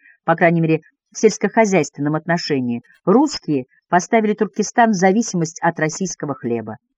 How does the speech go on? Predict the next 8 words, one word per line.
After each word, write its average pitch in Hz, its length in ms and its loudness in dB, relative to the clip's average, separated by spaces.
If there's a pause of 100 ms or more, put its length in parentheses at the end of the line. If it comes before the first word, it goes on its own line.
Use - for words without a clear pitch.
(240)
Вранье, 175 540 2
что - 220 -4
сам 156 280 0
по 147 120 -4
себе 156 260 -4
Ташкент — 151 540 -4 (320)
город 160 340 4
хлебный. 113 540 -2